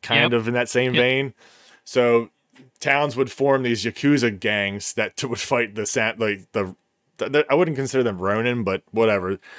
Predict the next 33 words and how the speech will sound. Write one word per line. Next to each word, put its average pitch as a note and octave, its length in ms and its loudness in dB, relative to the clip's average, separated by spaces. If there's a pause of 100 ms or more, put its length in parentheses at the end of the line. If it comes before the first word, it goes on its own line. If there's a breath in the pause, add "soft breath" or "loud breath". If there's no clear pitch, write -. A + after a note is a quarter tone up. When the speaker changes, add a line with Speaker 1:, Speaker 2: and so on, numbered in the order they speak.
(220 loud breath)
Speaker 1:
Uh, G#2+ 240 0
again, A#2 440 0
all B2 160 4
the C3 100 0
technical C3+ 460 -4
terms C3+ 480 0
in A#2 140 -2
Japanese, A2+ 640 0
I, G#2 120 0
I, F#2+ 400 -2
I F#2+ 60 0
can't G#2+ 380 -2 (400)
spit - 320 -2
those A2 160 4
out A2 180 2
of, G#2+ 160 -2
I've G2+ 240 -4
read B2 160 4
it C3+ 180 0 (540)
probably A#2+ 300 2
somewhere, C3 400 2
but A2+ 100 2
I G2+ 60 0
can't A2+ 240 -4
spit - 240 0
it G#2+ 80 4
out G#2 100 2
of G2+ 80 -2
my F#2+ 80 0
brain G2 340 0
'cause F#2 120 -10
it's E2+ 140 -10
just, - 320 -10